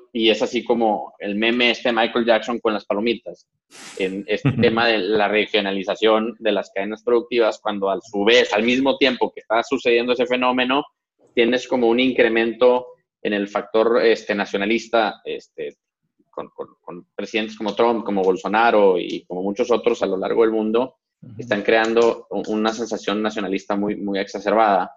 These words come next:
Speaker 1: pero que los países ya no tienen la capacidad de vivir solos. Entonces, yo no sé si un Donald Trump o, o quien le vaya a seguir, pues vaya a empezar a, a expandir un poquito más ese nacionalismo a algo más regional,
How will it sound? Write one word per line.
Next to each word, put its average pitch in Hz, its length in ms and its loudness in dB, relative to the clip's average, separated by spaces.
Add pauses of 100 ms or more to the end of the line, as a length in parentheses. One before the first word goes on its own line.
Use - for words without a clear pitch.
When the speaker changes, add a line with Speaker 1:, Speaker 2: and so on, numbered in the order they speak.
(360)
Speaker 1:
pero 131 200 4
que 139 80 2
los 135 160 4
países 135 360 4
ya 151 140 4
no 151 160 0
tienen 151 240 2
la 147 140 2
capacidad 117 500 0
de 127 140 4
vivir 110 340 2
solos. 117 580 2 (360)
Entonces, 135 460 -2 (280)
yo 120 200 2
no 131 120 0
sé 131 160 -2
si 135 120 -6
un 131 100 -2
Donald 127 300 2
Trump 127 320 2
o, 110 80 2
o 101 340 -2
quien 101 160 -4
le 101 60 -2
vaya 120 240 2
a 120 40 -2
seguir, 120 440 -2 (540)
pues 107 120 -2
vaya 110 220 2
a 123 60 0
empezar 117 320 0
a, 117 120 2
a 104 80 0
expandir 107 420 -2
un 123 120 -4
poquito 120 300 -2
más 120 240 0
ese 120 180 -2
nacionalismo 113 600 -2
a 107 40 2
algo 110 180 2
más 113 160 2
regional, 117 640 0